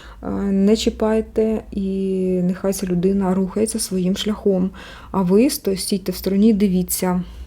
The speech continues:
те-, на те, як вона зростає". Так, і ще одна інформація йде. І тут в нас, е, якась подія, яка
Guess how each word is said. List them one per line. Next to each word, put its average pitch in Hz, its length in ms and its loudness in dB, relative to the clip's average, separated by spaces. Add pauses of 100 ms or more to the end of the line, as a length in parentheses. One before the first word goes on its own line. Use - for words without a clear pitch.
(880)
те-, 208 320 2
на 180 160 4
те, 220 160 4
як 185 220 2
вона 190 280 -2 (320)
зростає". 185 760 -4 (1700)
Так, 226 320 2
і - 20 0
ще 226 180 0
одна 214 180 4
інформація 214 640 0
йде. 220 380 4 (120)
І 208 100 -2
тут 214 300 -4
в 196 60 -2
нас, 202 580 -2
е, 196 420 0 (720)
якась 190 300 -2
подія, 208 560 2 (760)
яка 202 720 0